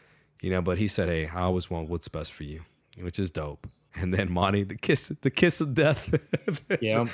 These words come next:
Speaker 1: They
Speaker 2: the kiss of
Speaker 1: hug,
Speaker 2: death.
Speaker 1: the kiss of, the, the hug of death, right? And she's like, "Can we still be friends?" You know? And he's like, he's like, "Yeah,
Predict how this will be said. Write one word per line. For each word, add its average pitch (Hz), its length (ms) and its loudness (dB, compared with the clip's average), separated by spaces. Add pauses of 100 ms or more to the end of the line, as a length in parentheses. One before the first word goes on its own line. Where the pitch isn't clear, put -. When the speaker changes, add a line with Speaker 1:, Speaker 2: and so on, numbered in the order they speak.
Speaker 1:
They 127 260 4
Speaker 2:
the - 0 -
kiss - 0 -
of 117 60 0
Speaker 1:
hug, 135 320 6
Speaker 2:
death. 160 340 6
Speaker 1:
the 131 100 6
kiss 147 300 4
of, 135 260 2
the, 110 180 2
the 110 180 4
hug 151 280 4
of 113 160 2
death, 113 340 4
right? 123 320 2 (520)
And - 120 -2
she's - 320 -4
like, - 180 -2
"Can - 140 0
we 64 100 0
still - 240 -4
be 160 160 0
friends?" 131 520 -2
You 131 60 -4
know? 135 180 -4
And 101 100 -4
he's 101 200 -4
like, 85 400 -12 (100)
he's 90 220 -6
like, 85 160 -8
"Yeah, 85 320 -2